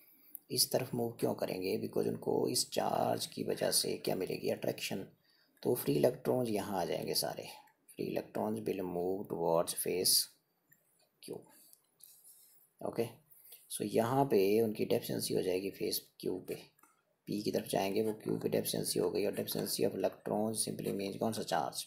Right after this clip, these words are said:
पॉजिटिव। So ये होना है, when this conductor is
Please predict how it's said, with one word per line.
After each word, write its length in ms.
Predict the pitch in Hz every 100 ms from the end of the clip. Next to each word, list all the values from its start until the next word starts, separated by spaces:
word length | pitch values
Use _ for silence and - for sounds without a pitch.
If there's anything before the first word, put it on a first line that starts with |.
| -
पॉजिटिव। 460 | 58 62 - 60 - _ _ - - - - - _ - - - - - _ - - -
So 80 |
ये 140 | 135 156
होना 200 | 104 85
है, 180 | 92 90
when 160 | 98
this 120 | 101 -
conductor 300 | 110 107 120
is 120 | 117